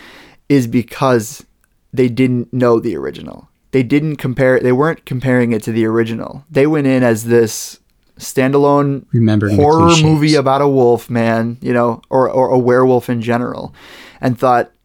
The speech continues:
Speaker 1: and they did, didn't understand the nuances of the story.
Speaker 2: And they were, yeah, they weren't remembering a lot of the detail.
Speaker 1: Right.
Speaker 2: Oh, not even detail. It's just, yeah, your point is made.
Speaker 1: All right.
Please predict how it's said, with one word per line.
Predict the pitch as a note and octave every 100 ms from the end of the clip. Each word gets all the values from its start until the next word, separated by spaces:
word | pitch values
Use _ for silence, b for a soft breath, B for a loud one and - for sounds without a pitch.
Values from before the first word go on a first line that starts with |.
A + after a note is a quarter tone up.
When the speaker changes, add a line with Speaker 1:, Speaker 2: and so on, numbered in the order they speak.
| _
Speaker 1:
and | C3
they | C3+
did, | C3 B2+
didn't | B2+ C3+
understand | B2+ - C3+ A#2+
the |
nuances | A#2 B2 B2 A#2 A2 A#2 A2
of | A2 A#2
the | A2+
story. | - A2 F#2+ - D3 -
Speaker 2:
And | C3+
they | A2+
were, | A#2 A#2
yeah, | A#2+ F#2
they | F2+
weren't | G2 A#2 G#2+
remembering | G2+ G2 G#2 F#2+ F2+ F2+ F2 F2+ _ _ _ _ _ _ _ _ _ _ _ _ -
a | G2+
lot | F#2+ F#2+
of | F2+
the |
detail. | F2 F#2 F2 - E2 - _ _
Speaker 1:
Right. | - A1 _ _ _ _ _ b b b
Speaker 2:
Oh, | - -
not | D3
even | E3+ G#2 D#2
detail. | - D#3 - D#2+ D#2
It's | - -
just, | F#2 F2 - _ _ _ _
yeah, | D#3+ F#2+ - _ F#3+ - _ -
your | C#3+
point | - F#2 E2+
is | -
made. | E2 D#2+ _ _ _ _ _ _
Speaker 1:
All | C3+ C3+
right. | D#3 C3 A2+